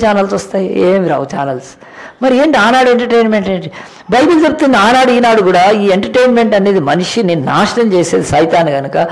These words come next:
మనం వాటికి అడిక్ట్ అయితే అవి నాశనం చేస్తాయి. వాళ్ళకి ఆ ప్రాబ్లమే లేదు. దేవుడు చెప్తున్నాడు, న్యాచురల్ ఎంటర్టైన్‌మెంట్ ఏంటంటే దానిలో వాళ్ళు, ఆ నోవాహు ఆయన ఫ్యామిలీ చూడని అనేక జంతువులు ఉన్నాయండి.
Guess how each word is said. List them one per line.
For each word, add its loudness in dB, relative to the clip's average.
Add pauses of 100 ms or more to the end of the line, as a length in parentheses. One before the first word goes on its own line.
(320)
మనం 0
వాటికి 2
అడిక్ట్ 0
అయితే 2
అవి 2
నాశనం 0
చేస్తాయి. -2 (260)
వాళ్ళకి 2
ఆ 4
ప్రాబ్లమే 2
లేదు. 2 (200)
దేవుడు 2
చెప్తున్నాడు, -2 (260)
న్యాచురల్ 0
ఎంటర్టైన్‌మెంట్ 0
ఏంటంటే -4 (360)
దానిలో 2 (200)
వాళ్ళు, 0 (200)
ఆ 0
నోవాహు 2
ఆయన 4
ఫ్యామిలీ 0
చూడని 0 (240)
అనేక 0
జంతువులు 0
ఉన్నాయండి. -4